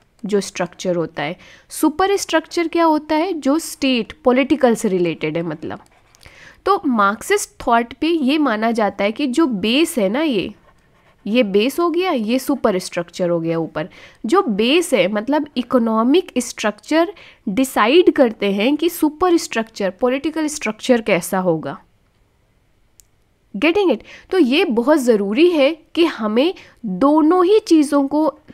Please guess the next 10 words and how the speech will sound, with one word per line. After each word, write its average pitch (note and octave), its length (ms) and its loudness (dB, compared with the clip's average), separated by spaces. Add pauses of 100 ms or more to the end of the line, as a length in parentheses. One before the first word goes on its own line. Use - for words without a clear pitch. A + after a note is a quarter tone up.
कम्युनिज्म E4 680 4
के D#4+ 240 -2
according A#3+ 640 -2
एस्टैब्लिश G#3+ 680 0
करना F3+ 400 -2
है, F3 260 -8 (1300)
राइट? D#4+ 280 -2
अगर F#4 300 2
for D#4 220 0
example C4 520 0